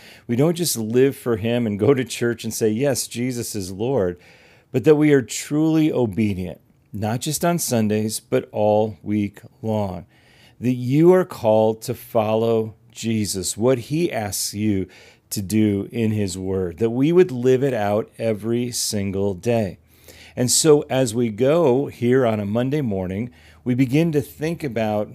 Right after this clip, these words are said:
"Okay, well, God, what do you want me to do today?" And so we begin to think about things like, like money and possessions, that everything I have belongs to God,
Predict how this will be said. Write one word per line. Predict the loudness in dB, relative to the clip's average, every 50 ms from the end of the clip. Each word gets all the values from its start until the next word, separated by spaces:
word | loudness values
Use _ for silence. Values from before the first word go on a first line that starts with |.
| -10
"Okay, | -8 -8 -6 0 0 0 2
well, | 2 -2 -4 -4
God, | -4 -2 -2 -2 -2 -4 -2
what | 0 0 0 0
do | -2
you | -6 -6 -6 -6 -4
want | -4 -4 -4 -4
me | -4 -4 -4 -4 -6 -8 -16
to | -16 -14 -14
do | -12 -8 -6 -6 -4 -4 -6 -8
today?" | -12 -12 -14 -8 -4 -4 -4 -4 -6 -12 -20 -20 _ _ _ _ _ _ _ -20 -20 -8
And | -2 -2 -2 0
so | 0 0
we | 2 2 2
begin | 2 0 0 0 -2 -2 -2
to | -4 -6
think | -6 -4 -4 -4 -4 -2 -4
about | -2 0 0 0 0 -2 -4
things | -4 -2 -2 0 0 -2 -4 -6 -4 -2
like, | -2 -2 -2 -2 -6 -16 -20 -20 _ -2
like | 0 0 2 2
money | 2 0 2 2 2 2 2 2
and | 2 0 -2 -4
possessions, | -6 -6 -4 -2 -2 -2 -2 -4 -6 -6 -6 -6 -6 -4
that | -4 -4 -2
everything | -2 -2 0 0 -2 -2 -2 -4 -4
I | -4 -6
have | -6 -10 -10 -8 -6 -4 -4 -4 -6 -4
belongs | -4 -2 -2 0 0 0 0 -2 -2 -4 -6 -8 -10
to | -8 -8 -6
God, | -4 -2 0 0 0 -2 -4 -6 _